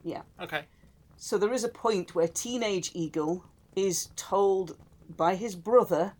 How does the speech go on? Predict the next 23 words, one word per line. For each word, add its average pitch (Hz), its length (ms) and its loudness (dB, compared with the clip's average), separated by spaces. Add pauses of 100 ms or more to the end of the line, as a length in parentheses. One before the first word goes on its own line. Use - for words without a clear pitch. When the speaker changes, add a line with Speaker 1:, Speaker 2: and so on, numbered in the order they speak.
(380)
Speaker 1:
that 175 200 -4
he 185 160 -14
can't 175 380 -2
go 180 160 -2
raiding 151 540 -4
because 147 520 -12
he's 143 260 -14
too - 200 -16
young 190 380 -4
or 139 140 -6
he's - 100 -16
too 151 240 -8
little 170 420 -2
or 139 180 -4
he's 147 140 -8
not 160 160 -6
allowed 143 320 -4
to 160 100 -14
go 185 240 0
for 156 140 -10
some 165 220 -6
other 143 160 -8
reason. 190 500 -4